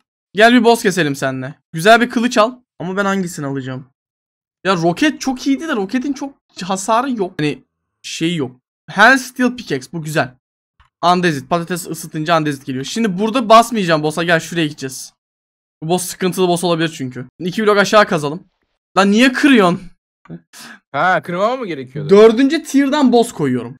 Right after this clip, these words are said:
Speaker 1: Koydum. İskele-, iki kalbimi götürdü manyak.
Speaker 2: Ne oğlum?
Speaker 1: Işınlanırsa sıkıntı. Işınlanmadığı sürece sıkıntı yok.
Speaker 2: Oo.
Speaker 1: Vuruyor değil mi?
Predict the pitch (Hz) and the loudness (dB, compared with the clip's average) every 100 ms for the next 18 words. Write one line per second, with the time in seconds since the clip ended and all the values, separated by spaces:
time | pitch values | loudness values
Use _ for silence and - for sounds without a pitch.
0 | _ 160 170 196 143 - _ _ _ _ | _ 0 4 4 2 -8 _ _ _ _
1 | _ _ - 170 - 220 - _ _ _ | _ _ -12 -6 2 2 2 _ _ _
2 | - 156 175 208 190 196 208 190 190 135 | -14 -12 -2 4 4 4 2 0 0 -6
3 | 131 131 127 - - 262 240 139 104 _ | -8 -8 -10 -10 -2 0 2 0 -4 _
4 | _ _ 175 - 226 247 302 262 - - | _ _ -4 2 6 6 4 0 -2 -8
5 | 127 127 - 180 214 240 247 240 247 - | -8 -8 -8 0 2 2 0 -4 -6 -8
6 | 220 202 131 _ _ _ 175 190 208 208 | -6 -6 -8 _ _ _ -4 2 4 6
7 | 202 196 196 190 185 185 180 175 170 165 | 6 4 4 2 0 0 -2 -2 -4 -4
8 | 156 147 127 127 _ _ _ _ _ _ | -6 -6 -10 -18 _ _ _ _ _ _
9 | - 160 233 196 247 170 | -6 0 4 4 4 2